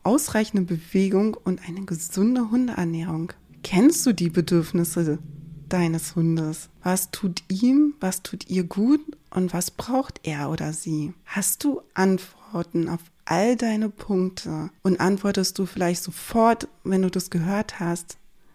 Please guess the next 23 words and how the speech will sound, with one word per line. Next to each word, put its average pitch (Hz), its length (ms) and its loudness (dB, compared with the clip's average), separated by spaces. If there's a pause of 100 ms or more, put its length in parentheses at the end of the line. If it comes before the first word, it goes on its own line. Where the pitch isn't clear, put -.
(100)
oder 175 180 0
während 214 320 4
du 180 60 -2
das 185 180 -2
gehört 180 260 0
hast, 170 140 -2
mit 185 180 0
Ja? 156 360 0 (120)
Spannend, 165 720 2
oder? 208 380 2 (240)
Wie 262 320 6
würdest 226 440 2
du 180 140 0 (100)
antworten, 156 1120 0 (200)
wenn 156 180 2
ich 156 220 -6 (180)
dir 330 280 8
diese 170 400 2
Fragen 165 880 -4
gestellt 156 640 -4
hätte, - 280 -8
also 156 240 -6
zu 165 320 -4